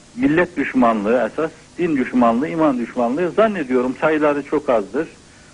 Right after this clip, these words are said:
Ama tahrip kolay olduğundan dolayı, bunlar çok gürültü çıkardıklarından dolayı sadece onların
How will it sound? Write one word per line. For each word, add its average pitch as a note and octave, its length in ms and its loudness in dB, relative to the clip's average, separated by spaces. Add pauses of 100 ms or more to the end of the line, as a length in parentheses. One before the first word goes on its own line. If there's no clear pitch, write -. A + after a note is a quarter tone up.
Ama D#3+ 200 0
tahrip D#3+ 480 -4
kolay E3 280 2
olduğundan A#2+ 560 -2
dolayı, A2+ 380 0 (160)
bunlar D#3 320 0
çok F#3+ 240 -2
gürültü D3+ 340 -2
çıkardıklarından A#2+ 840 0
dolayı B2+ 320 2
sadece G3 340 0
onların C#3+ 360 2